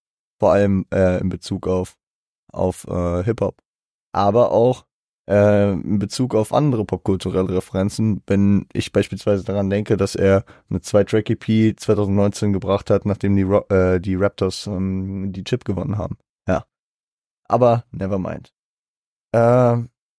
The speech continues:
viel, viel drum geredet. Äh, zudem ist Young Money Support am Start für das Label, was ihn gesigned hat. Wir sprechen nochmal mehr über Young Money, äh,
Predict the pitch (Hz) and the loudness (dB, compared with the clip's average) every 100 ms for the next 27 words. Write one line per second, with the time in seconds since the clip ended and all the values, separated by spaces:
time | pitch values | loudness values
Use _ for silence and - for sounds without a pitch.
0 | _ _ - - 117 127 123 110 110 110 | _ _ -18 -4 0 0 0 -4 -2 -4
1 | - 98 95 82 87 82 - 76 120 127 | -4 -4 -4 -6 -8 -10 -6 2 4 4
2 | - 127 147 190 160 - 113 135 135 117 | 0 -2 0 0 -2 -8 -4 -2 0 -2
3 | 120 135 131 123 104 - 123 123 - 90 | 0 0 0 -4 -8 0 2 2 0 -8
4 | - 92 92 87 - - 120 - 107 110 | -4 -2 -2 -4 -6 -2 0 0 0 0
5 | 107 104 107 107 - 107 101 - 107 104 | 2 0 0 -2 -2 -4 -6 -4 -2 -2
6 | 98 85 - _ _ - 95 127 135 131 | -4 -6 -10 _ _ -16 -4 -2 0 -2
7 | 135 123 113 143 139 127 120 110 110 113 | 0 0 2 2 0 0 0 0 -2 0
8 | 123 135 139 131 _ _ _ _ _ - | -2 -2 -4 -6 _ _ _ _ _ 0
9 | 101 98 101 101 101 | 4 4 6 4 2